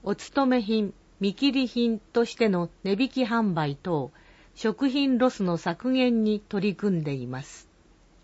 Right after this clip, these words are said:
問い合わせ先、環境政策課、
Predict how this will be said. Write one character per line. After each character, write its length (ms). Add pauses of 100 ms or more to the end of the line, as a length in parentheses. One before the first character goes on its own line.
(560)
問 260
い 60
合 60
わ 120
せ 140
先、 460 (500)
環 260
境 240
政 320
策 220 (120)
課、 200